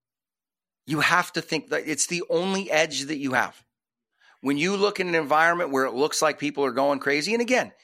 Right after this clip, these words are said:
you know what? Maybe we, we can always be wrong. You have to have that always present level of humility or you will get run over. Maybe we could be wrong.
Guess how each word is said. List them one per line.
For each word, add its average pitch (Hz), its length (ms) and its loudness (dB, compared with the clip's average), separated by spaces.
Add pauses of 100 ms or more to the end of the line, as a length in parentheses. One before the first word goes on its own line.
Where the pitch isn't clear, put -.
(200)
you 139 80 -2
know 185 120 4
what? 214 240 2
Maybe 156 300 0
we, 147 220 -6
we 131 260 -4
can 160 160 -4
always 151 580 -2
be 151 100 -12
wrong. 143 380 -2
You 98 100 -10
have 143 300 -2
to 151 80 -10
have 135 220 -2
that 120 260 -2
always 143 420 0
present 135 480 -2
level 123 300 0
of 120 80 -6
humility 127 500 -2
or 113 80 -4
you 113 200 -6
will 143 180 -2
get 139 200 -2
run 143 220 -2
over. 98 320 -6 (1800)
Maybe 135 240 0
we 156 160 0
could 156 160 -4
be 165 100 -6
wrong. 117 300 0